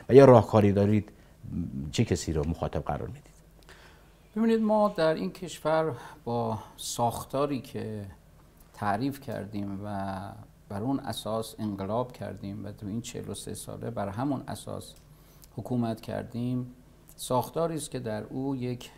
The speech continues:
Speaker 2: رهبری در قانون اساسی با اختیارات نسبتاً، اه، فراوان و، اه،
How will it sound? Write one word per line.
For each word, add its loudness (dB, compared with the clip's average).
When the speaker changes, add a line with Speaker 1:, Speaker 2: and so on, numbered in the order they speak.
Speaker 2:
رهبری -4
در -4
قانون -6
اساسی -8
با 2
اختیارات -4
نسبتاً، -6
اه، -10
فراوان 2
و، -2
اه، 0